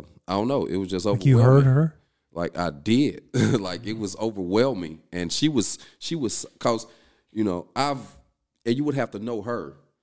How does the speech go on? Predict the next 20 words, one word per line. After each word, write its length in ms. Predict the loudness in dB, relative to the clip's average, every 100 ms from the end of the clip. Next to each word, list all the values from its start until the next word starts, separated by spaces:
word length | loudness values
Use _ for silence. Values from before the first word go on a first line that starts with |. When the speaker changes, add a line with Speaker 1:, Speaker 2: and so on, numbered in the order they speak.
| _ _ _ _
Speaker 1:
Um, 580 | -8 -6 -6 -8 -14 -20 _ _ _ _
the 140 | -6
way 300 | 0 0 0
she 240 | -4 -8 -8
said 540 | -6 -6 -4 -6 -8
what 160 | -12 -12
she 140 | -12
said 520 | -10 -8 -8 -8 -12 -18 _ _ _ _ _ _ -8
at 140 | -8
the 60 | -8
time 500 | -14 -8 -6 -4 -6
that 120 | -8
she 140 | -10 -10
said 340 | -8 -6 -6
it, 180 | -10 -10
when 480 | -6 -6 -6 -12 -16 _ _ _ -4
it's 200 | -2 -2
a 60 | -8
time 360 | -6 -6 -8
where, 480 | -8 -8 -8 -10